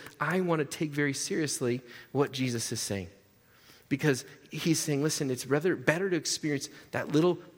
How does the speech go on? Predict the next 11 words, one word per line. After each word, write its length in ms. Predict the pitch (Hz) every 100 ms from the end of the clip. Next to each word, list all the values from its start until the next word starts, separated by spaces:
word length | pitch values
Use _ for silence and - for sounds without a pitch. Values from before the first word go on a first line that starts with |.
| -
pain, 300 | 180 165 127
that 160 | 120
sur-, 320 | - - -
that 200 | 143 139
surgery, 600 | - - 196 175 147 127 110 - -
than 120 | 143 139
to 60 |
have 200 | 123 135
your 140 | 117 113
whole 400 | - - 202 202
body 420 | 156 123 107